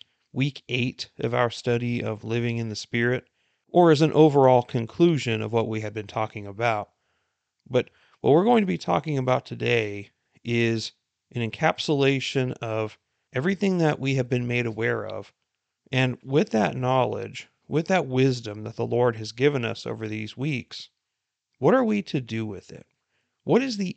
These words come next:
end result of everything we have learned to this point? So, if you have your Bibles, please turn with me to First Peter chapter one. We'll begin today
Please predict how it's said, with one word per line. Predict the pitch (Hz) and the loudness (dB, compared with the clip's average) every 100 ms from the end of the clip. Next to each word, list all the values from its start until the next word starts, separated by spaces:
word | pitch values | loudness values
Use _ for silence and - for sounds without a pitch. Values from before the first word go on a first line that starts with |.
| - | -2
end | 127 147 147 127 | 0 0 -2 -4
result | 120 113 113 110 104 _ _ _ _ _ | -6 -4 -4 -4 -6 _ _ _ _ _
of | 107 | -10
everything | 107 120 139 135 135 127 | -2 0 0 0 -4 -2
we | 120 | -4
have | 120 113 | -6 -8
learned | 110 107 104 - | -8 -8 -10 -14
to | 117 | -12
this | 110 - | -12 -12
point? | - 101 95 _ _ _ _ _ _ _ _ _ _ _ _ _ | -14 -16 -16 _ _ _ _ _ _ _ _ _ _ _ _ _
So, | _ - 135 135 - - | _ 2 4 2 -2 -8
if | 117 | -2
you | 120 | 0
have | 127 | 2
your | 202 | 4
Bibles, | 170 139 139 151 - _ _ _ _ | 6 6 4 -4 -12 _ _ _ _
please | - 135 131 | -2 0 -2
turn | - 135 135 | 0 0 2
with | 131 139 | -2 -4
me | 127 | -6
to | 123 - 120 113 107 | -6 -6 -4 -4 -8
First | _ 131 135 - | _ 0 0 -4
Peter | - 139 117 113 117 _ | -10 -6 -4 -6 -10 _
chapter | - 113 - | -6 -6 -8
one. | 104 110 101 - _ _ _ _ _ _ _ _ _ _ _ | -8 -8 -8 -14 _ _ _ _ _ _ _ _ _ _ _
We'll | - 160 | 2 4
begin | 196 185 147 131 | 6 4 2 2
today | 123 113 107 107 | -2 -2 -2 -4